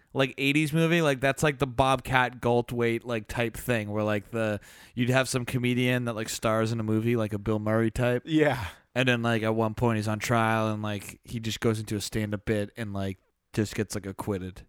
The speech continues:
Speaker 2: <laughs> Yeah.
Speaker 1: Like, it just seemed like something that's, like, so corny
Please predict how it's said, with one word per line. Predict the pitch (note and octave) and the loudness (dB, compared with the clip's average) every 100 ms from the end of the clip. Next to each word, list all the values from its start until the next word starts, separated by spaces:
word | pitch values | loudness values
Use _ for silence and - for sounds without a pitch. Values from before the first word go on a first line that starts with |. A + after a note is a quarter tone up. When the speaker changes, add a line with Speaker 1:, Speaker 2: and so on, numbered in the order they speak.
| - | -8
Speaker 2:
<laughs> | F#3+ | -2
Yeah. | - C4 C4 - A#3 - G#3+ - G3+ - - | 0 0 0 0 0 2 -2 0 -2 -2 2
Speaker 1:
Like, | E3+ | 4
it | F3+ | 4
just | F3+ F3 | 2 2
seemed | G3+ | 4
like | F#3+ E3 | 4 4
something | F3+ E3+ | 2 2
that's, | D3 | 2
like, | D3 C3 | 2 0
so | - - D3 | 0 2 4
corny | C#3 D3+ C#3+ C#3 D3 D3 | 4 2 4 4 2 0